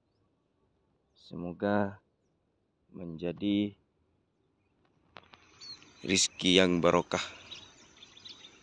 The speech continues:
Amin, amin, ya rabbal alamin. Untuk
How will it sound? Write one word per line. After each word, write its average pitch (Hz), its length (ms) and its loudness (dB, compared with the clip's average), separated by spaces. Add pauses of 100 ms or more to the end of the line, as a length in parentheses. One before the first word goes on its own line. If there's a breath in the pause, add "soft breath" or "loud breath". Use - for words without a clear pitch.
(520)
Amin, 90 640 4
amin, 85 400 2
ya 71 160 -2
rabbal 76 400 2
alamin. 87 320 6 (3000 soft breath)
Untuk 110 560 4